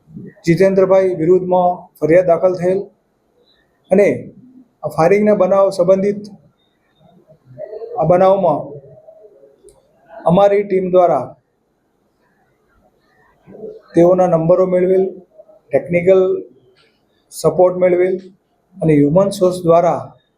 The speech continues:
અમે આ તપાસ ચાલુ કરેલ હતી.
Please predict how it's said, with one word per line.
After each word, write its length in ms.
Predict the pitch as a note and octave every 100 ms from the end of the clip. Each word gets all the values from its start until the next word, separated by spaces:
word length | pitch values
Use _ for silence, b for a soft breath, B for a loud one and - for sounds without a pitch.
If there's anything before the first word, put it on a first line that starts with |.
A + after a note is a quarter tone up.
| _ _ _ _
અમે 200 | E3+ F#3
આ 80 | F#3
તપાસ 720 | F3+ D3+ F3+ F3+ F3 - - _ _ _ _ _ _ _ _ _ -
ચાલુ 260 | D3 F3
કરેલ 320 | E3+ F3 F#3
હતી. 340 | E3+ D3+ C3+